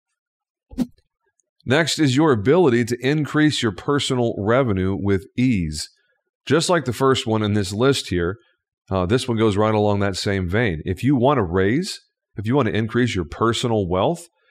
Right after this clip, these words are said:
and enjoy, you know, greater flexibility in your personal budget, all you gotta do is go out and sell something. You know, increase your production and you increase your personal revenue. When you're a producer, it's,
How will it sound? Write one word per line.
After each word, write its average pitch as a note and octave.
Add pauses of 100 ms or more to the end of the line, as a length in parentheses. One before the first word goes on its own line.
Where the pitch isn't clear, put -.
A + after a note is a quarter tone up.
(140)
and G2+
enjoy, G#2 (260)
you F#2
know, F2
greater A2
flexibility G#2+
in G2
your F#2
personal G2
budget, G2 (500)
all F#2+
you G#2+
gotta A2
do A2+
is G2
go G2
out A2+
and G2+
sell A2
something. E2 (600)
You E2+
know, F2+
increase B2+
your A2
production A#2
and G2+
you F#2
increase G#2+
your F#2
personal G2 (380)
revenue. F2 (420)
When E2
you're G#2
a B2
producer, D3
it's, A2